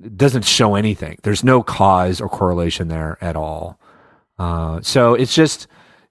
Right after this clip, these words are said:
it, it's just a really kind of flawed study, I think. And then I think it's flawed for the,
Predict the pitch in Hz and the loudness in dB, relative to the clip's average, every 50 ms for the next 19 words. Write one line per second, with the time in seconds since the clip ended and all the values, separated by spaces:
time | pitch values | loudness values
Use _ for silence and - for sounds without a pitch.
0 | _ - 139 - - 151 135 - 180 202 196 - 160 127 120 123 127 127 120 107 | _ -4 -4 0 0 0 0 2 2 2 2 2 2 2 4 4 4 4 2 0
1 | - - 120 107 98 - - 95 92 95 98 104 110 - - - 101 95 95 110 | 0 0 0 0 -2 -2 -2 2 4 4 4 4 2 -2 -2 0 0 2 2 2
2 | 123 131 127 - 127 127 - 135 131 139 143 - - 127 127 120 127 131 131 131 | 0 0 0 -2 -2 0 0 0 0 0 -2 -2 0 0 2 2 4 2 2 2
3 | 131 120 - 117 - 113 - - - 104 98 95 95 98 - - 101 90 92 87 | 0 0 -2 -2 -2 -2 -2 -2 0 2 4 4 4 2 0 -2 -2 0 0 0
4 | 90 | -2